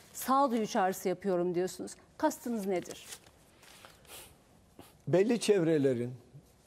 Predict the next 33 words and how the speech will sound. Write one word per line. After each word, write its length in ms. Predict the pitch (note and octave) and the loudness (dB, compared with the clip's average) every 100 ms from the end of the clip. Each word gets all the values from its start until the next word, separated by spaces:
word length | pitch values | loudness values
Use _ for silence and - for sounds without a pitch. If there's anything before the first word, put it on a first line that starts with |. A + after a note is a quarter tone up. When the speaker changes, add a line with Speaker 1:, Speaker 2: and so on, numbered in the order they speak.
| _ _ _ - _ _ | _ _ _ -20 _ _
Speaker 2:
yalan 520 | A#2+ B2+ D3+ E3+ G#3 E3 | -2 2 2 2 0 0
ve 120 | C3+ | 0
iftiralarla 840 | C3 - B2 A#2+ A#2+ B2 G#2+ G#2+ | 0 -2 0 2 2 0 0 -4
dolu 360 | B2+ B2+ D#3 C3 | -2 -2 -2 0
hazırlıklar 580 | C#3+ D3 C3+ B2+ C3+ A#2 | 0 0 0 -2 -2 -4
içinde 360 | A2 B2 A2 | -6 -10 -6
olduğu 360 | A2+ B2 B2 A#2 | -4 -4 -6 -8
şeklinde 440 | - A2 G3+ G#3+ | -8 -6 0 2
duyumlar 400 | E3+ C#3+ A#2+ A2+ | 2 2 0 -4
geldi 260 | B2+ G#2+ G2+ | -8 -10 -10
Speaker 1:
Son 200 | - C#4 | 0 2
Speaker 2:
bize. 100 | C4+ | 4
Speaker 1:
on 160 | D4+ | 4
güne 180 | C#4 C4 | 4 4
ilişkin 280 | A#3+ A3+ C4+ | 2 2 2
bir 80 | A3+ | 2
endişeniz 520 | A3 G#3 - B3+ B3+ | 2 0 2 2 2
mi 140 | F#3 D#3+ | 0 0
var? 260 | D#3 D#3 E3 | 0 -2 -4
Speaker 2:
Yok, 340 | F3 C4 B3 | 0 2 2
bizim 260 | G#3+ A#3 A3+ | 0 0 2
bir 140 | G#3+ | 2
endişemiz 600 | G3 F#3 E3 F#3 F3+ C#3+ | 2 0 0 0 0 0
yok. 260 | C#3+ A2+ - - | 0 -2 -8 -2
Ama 340 | E3 G3 C3 - - | 2 2 0 -6 -10
kirli 360 | - F3+ A3+ A3 | 0 2 4 4
siyasetten, 760 | G3 - - - - G3 G3+ - - - | 6 6 4 -2 0 0 0 -6 -20 -4
e, 100 | D3 | 0
bu 100 | F3 | 2
toplumun, 480 | E3 C3+ D#3 D3+ C#3 - | 0 -2 -2 -2 -4 -6
e, 440 | B2 B2 A#2+ A2+ A#2 - G#2 - | -2 0 0 -2 -4 -6 -8 -10
çıkarılması 640 | - D3 B2 A2+ G#2+ - G#2+ | -4 0 0 0 -6 -10 -10
lazım. 340 | A2+ B2 - | -10 -12 -16